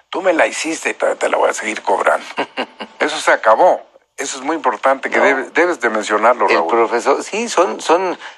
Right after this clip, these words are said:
Speaker 2: a ver, los colegios de profesores reclamaban eso, ¿no? Que la libertad de cátedra implica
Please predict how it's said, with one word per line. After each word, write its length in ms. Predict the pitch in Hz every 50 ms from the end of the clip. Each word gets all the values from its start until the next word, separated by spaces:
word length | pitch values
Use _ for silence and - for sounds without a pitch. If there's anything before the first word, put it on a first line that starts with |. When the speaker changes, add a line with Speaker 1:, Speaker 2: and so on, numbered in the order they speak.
| _ _
Speaker 2:
a 60 | - 117
ver, 100 | 113 113
los 140 | 113 113 -
colegios 440 | - - - 156 185 190 196 180 147
de 100 | 147 143
profesores 760 | - 120 120 - 117 110 - 139 156 165 180 196 185 - - _ _ _ _ _
reclamaban 760 | - - 101 98 - - 107 107 107 113 110 107 104 98 92
eso, 240 | 90 85 - 95 104
¿no? 200 | - - 277 - _ _ _ _ _
Que 200 | 202 - - - - - - - _ _ _ _
la 100 | 98 101
libertad 460 | 107 110 113 117 113 - - 196 185
de 140 | 170 175 -
cátedra 580 | - - - - - 151 143 165 175 - - - _ _ _ _ _ _ _ _ _ _ _ _
implica 720 | - - 95 - - - 123 123 - - 160 - - -